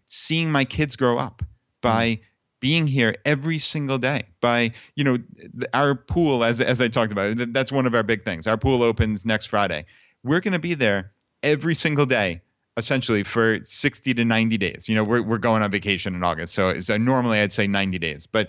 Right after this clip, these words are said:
Speaker 1: there are no other fathers at that pool, maybe a handful at most. And I'm there every single day, just frolicking in the,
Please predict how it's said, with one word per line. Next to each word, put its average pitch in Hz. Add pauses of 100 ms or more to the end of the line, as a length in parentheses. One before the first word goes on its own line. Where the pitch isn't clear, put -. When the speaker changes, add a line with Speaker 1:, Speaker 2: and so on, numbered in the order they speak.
Speaker 1:
there 160
are 170
no 147
other 127
fathers 107
at -
that 95
pool, - (240)
maybe 113
a 101
handful 92
at 87
most. 87
And 117 (100)
I'm 151
there 135
every 127
single 123
day, 101 (160)
just - (100)
frolicking 131
in 123
the, 117